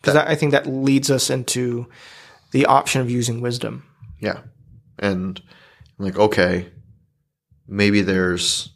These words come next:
Speaker 2: maybe there's, like, proof texts that say this thing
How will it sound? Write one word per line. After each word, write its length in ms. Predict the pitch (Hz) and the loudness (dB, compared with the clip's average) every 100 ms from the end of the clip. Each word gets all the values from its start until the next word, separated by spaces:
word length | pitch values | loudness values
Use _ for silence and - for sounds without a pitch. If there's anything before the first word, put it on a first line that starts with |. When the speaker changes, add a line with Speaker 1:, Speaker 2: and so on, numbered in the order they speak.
| _ _ 110 | _ _ -2
Speaker 2:
maybe 200 | 110 110 | 2 4
there's, 380 | 101 98 - | 4 2 2
like, 200 | 87 - - | -2 -2 -4
proof 300 | 123 123 - | -4 -2 -2
texts 600 | 90 - - - - - | -2 0 -2 -2 -4 -4
that 160 | - | -2
say 380 | - 101 92 95 90 | 2 4 2 0 -4
this 160 | 95 - | -4 -2
thing 340 | - 92 90 | -2 -4 -6